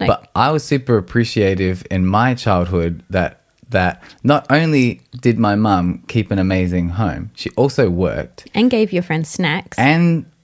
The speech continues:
Speaker 2: and
Speaker 1: Which I heard about yesterday.
Speaker 2: And gave my friends snacks, yes.
Speaker 1: Yeah.
Speaker 2: And wasn't a bitch about it.
Speaker 1: Yeah. I can imagine it.
Speaker 2: Yeah.
Speaker 1: Imagine coming over to your house as a teenager.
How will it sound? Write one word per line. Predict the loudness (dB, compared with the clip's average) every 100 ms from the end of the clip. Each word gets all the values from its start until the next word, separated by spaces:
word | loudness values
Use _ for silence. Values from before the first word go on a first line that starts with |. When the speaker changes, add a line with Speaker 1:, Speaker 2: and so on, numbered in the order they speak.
| -4
Speaker 2:
and | -2 2 2
Speaker 1:
Which | 2
I | 2
heard | 2 0
about | 0 -4 -6
yesterday. | -10 -10 -12 -8 -2
Speaker 2:
And | 0 2
gave | 2
my | 2 -2
friends | 0 -2 -4
snacks, | -6 -6 -6 -8 -6
yes. | -6 -4 -6
Speaker 1:
Yeah. | -8 -10 _
Speaker 2:
And | 0 2 2 0 -2 -4 -10 _ _
wasn't | -2 0 2
a | 0 -2 -12 _ _ -6
bitch | -4 -2
about | -4 -2 -4 -6
it. | -14 -20 _ -10
Speaker 1:
Yeah. | -8 -6 -8 -12 _ _ _ _ _ _ _ -12
I | -6
can | -4
imagine | -2 -4 -6 -8 -8
it. | -10 _
Speaker 2:
Yeah. | -4 -4 -6 -12 _ _ _ _
Speaker 1:
Imagine | -12 -12 -12 -14
coming | -10 -6 -4
over | -4 -6
to |
your | -6 -6
house | -6 -8 -10 -12
as | -12
a | -12
teenager. | -12 -10 -8 -8 -10 -12